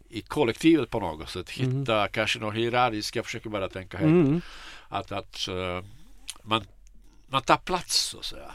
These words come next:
Speaker 2: Mm.
Speaker 1: Och då
Speaker 2: För det skiljer sig delvis från Sverige,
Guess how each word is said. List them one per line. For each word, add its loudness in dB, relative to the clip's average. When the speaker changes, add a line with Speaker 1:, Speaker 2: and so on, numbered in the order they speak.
Speaker 2:
Mm. 6
Speaker 1:
Och -6
då 2
Speaker 2:
För 6
det 12
skiljer 4
sig 2
delvis 0
från 2
Sverige, 4